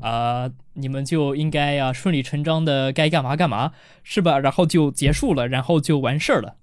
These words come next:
对不对？那么如果，呃，你从来不知道怎么和女生讲话的话，你不知道，呃，怎么吸引女生的话，因为你从来没有被教过这种事情，或者你从来没有这种方面的经验，或者是任何，呃，reference，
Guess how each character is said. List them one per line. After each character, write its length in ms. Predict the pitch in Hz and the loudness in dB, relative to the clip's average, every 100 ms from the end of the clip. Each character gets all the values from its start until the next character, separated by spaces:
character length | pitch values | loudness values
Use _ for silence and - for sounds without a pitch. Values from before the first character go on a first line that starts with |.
| - | -20
对 120 | - 135 | -10 -6
不 80 | |
对？ 140 | 135 127 | -4 -4
那 80 | 139 | -4
么 100 | 135 | -4
如 180 | 131 175 | -2 -2
果， 360 | 139 120 123 - | -2 -2 -4 -6
呃， 300 | 120 117 120 | -6 -4 -6
你 120 | 143 | -10
从 200 | 131 - | -10 -6
来 120 | 147 147 | -6 -4
不 120 | 175 | -2
知 60 | |
道 140 | 202 151 | 0 0
怎 100 | 139 | -2
么 60 | |
和 120 | 135 151 | -4 -2
女 140 | 139 | -2
生 160 | 151 156 | -2 -2
讲 180 | 113 | -4
话 160 | 120 226 | 0 2
的 80 | 160 | 2
话， 260 | 160 107 - - - _ | 0 -2 -6 -20 -20 _
你 160 | 170 165 | 2 4
不 220 | 185 208 | 4 4
知 100 | 220 | 6
道， 240 | 226 175 | 6 6
呃， 240 | 143 143 143 | 4 4 2
怎 200 | 131 143 | -2 -2
么 100 | 139 | -2
吸 220 | - 226 | -2 2
引 200 | 185 202 | 4 4
女 140 | 156 | 2
生 160 | 139 220 | 0 0
的 100 | 214 | 0
话， 260 | 185 135 - | 2 0 2
因 160 | 151 | 0
为 60 | 143 | 0
你 100 | 135 | -4
从 180 | - 151 | -6 -4
来 120 | 156 | 0
没 100 | 151 | 0
有 120 | 139 | 0
被 160 | 131 143 | -2 -2
教 200 | 185 185 | 0 0
过 100 | 170 | 0
这 100 | 180 | 0
种 140 | 139 | -2
事 140 | - 170 | -2 -2
情， 200 | 156 139 | -2 -2
或 200 | 165 143 | -2 -2
者 60 | |
你 80 | 131 | -4
从 200 | - 147 | -6 -4
来 140 | 151 | -2
没 100 | 147 | -2
有 160 | 147 127 | -2 -2
这 100 | 147 | -4
种 300 | 135 123 120 - - - - - | -6 -8 -12 -18 -20 -20 -20 -4
方 200 | 160 156 | 0 2
面 220 | 156 135 | 2 2
的 240 | 135 135 | 0 0
经 220 | 135 214 | 2 4
验， 200 | 233 180 | 4 2
或 160 | 151 175 | 2 2
者 120 | 139 | 2
是 320 | 127 160 143 | 0 -2 0
任 180 | 160 165 | 2 0
何， 380 | 143 139 143 147 - - - - - - - - - - _ _ _ | 0 -2 -2 -2 -8 -20 -20 -20 -20 -20 -20 -20 -20 -20 _ _ _
呃， 120 | 160 | 4
reference， 800 | 160 170 269 254 226 175 165 - | 4 6 4 2 2 2 0 -4